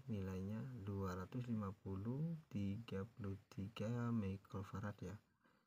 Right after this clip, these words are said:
Di sini elko-nya sepertinya tidak ada, eh, kerus cacat atau kembung ya, tidak ada ya. Dia terlihat bagus. Tapi dia sudah mengering ya. Sudah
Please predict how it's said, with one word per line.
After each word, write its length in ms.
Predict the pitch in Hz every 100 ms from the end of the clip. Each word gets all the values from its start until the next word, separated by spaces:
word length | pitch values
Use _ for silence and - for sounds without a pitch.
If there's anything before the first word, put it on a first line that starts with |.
| _ _
Di 160 | 110
sini 480 | - 120 123 139 135
elko-nya 720 | 117 104 107 117 127 131 123
sepertinya 800 | 117 - - 117 101 - 101 110
tidak 480 | 107 95 90 85 90
ada, 480 | 98 92 90 90 107 - _ _ 101
eh, 80 | 98
kerus 240 | - 95 92 -
cacat 400 | 90 - 113 120 104
atau 300 | 87 90 87
kembung 400 | 101 92 107 117
ya, 80 | 95 101
tidak 320 | - 98 -
ada 160 | 98 98
ya. 180 | 92 113 - _ _ - _ _ _
Dia 240 | - 98 98 98
terlihat 400 | 95 87 92 -
bagus. 480 | 87 101 98 - - _ _ _ _ -
Tapi 400 | 101 - 143 147
dia 560 | 123 113 120 123 123 123 - - _ _ - _ - -
sudah 260 | 135 120 104 - -
mengering 580 | 113 113 113 127 110 92
ya. 80 | 110 117 - _ _ _ _ _ _
Sudah 320 | - 101 98